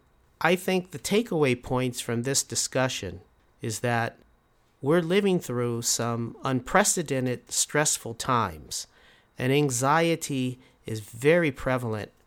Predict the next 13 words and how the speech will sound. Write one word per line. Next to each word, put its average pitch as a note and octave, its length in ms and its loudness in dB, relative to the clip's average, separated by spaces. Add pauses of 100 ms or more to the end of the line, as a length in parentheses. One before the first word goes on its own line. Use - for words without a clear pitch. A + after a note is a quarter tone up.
(280)
in A2+ 340 -4
our A#2+ 300 -2
communities. A#2+ 960 -4 (920)
We C#3+ 160 0
need F3+ 300 4
not D#3+ 340 0
be B2+ 160 0
overwhelmed A#2 1000 0 (280)
by A#2 460 0
the A#2+ 200 -2
anxiety A#2+ 920 -2
that's G#2 300 -8
there. G#2+ 520 -2